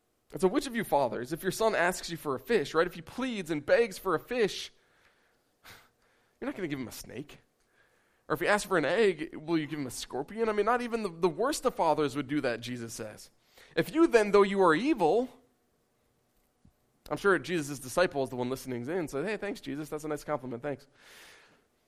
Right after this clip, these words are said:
"If you then, though you are evil, know how to give, give, give good gifts to your children, how much more will your Father in heaven give? How much more will the Father who loves you and is the embodiment of love and cares for you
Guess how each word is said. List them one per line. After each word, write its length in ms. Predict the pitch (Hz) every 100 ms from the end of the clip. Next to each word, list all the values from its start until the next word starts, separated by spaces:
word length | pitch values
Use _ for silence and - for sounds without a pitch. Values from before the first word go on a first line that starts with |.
| -
"If 120 | 156
you 140 | 151 277
then, 320 | 190 190 214
though 120 | 208
you 200 | 202 185
are 140 | 160 151
evil, 500 | 247 190 123 139 - _ _ _ _ _ _ _ _ _ _
know 220 | 143 175
how 140 | 175
to 80 | 170
give, 240 | - 160 123
give, 240 | 151 127 - _ 135
give 360 | 170 160 143
good 220 | 160 165
gifts 320 | 120 147 151 -
to 140 | 165
your 160 | 139 123
children, 420 | - 117 127 151
how 200 | 165 220
much 280 | 233 196 -
more 360 | 139 180 208
will 140 | 170 156
your 120 | 151
Father 460 | - 156 185 180 160
in 60 |
heaven 560 | 143 180 170 151 123 104 _ _ _ _ _ _ _ _ -
give? 340 | 117 98 107
How 120 | 143
much 180 | 233 -
more 200 | 233 240
will 120 | 214
the 80 | 180
Father 540 | - 220 226 202 156 - - -
who 120 | - 190
loves 520 | 170 214 233 208 170
you 220 | 190 160
and 200 | - 175
is 140 | 190 185
the 280 | 196 185 180
embodiment 680 | 175 196 190 226 208 190
of 160 | - 156
love 300 | 151 139 139
and 100 | 165
cares 380 | - 233 247 -
for 140 | 185
you 280 | 175 151 139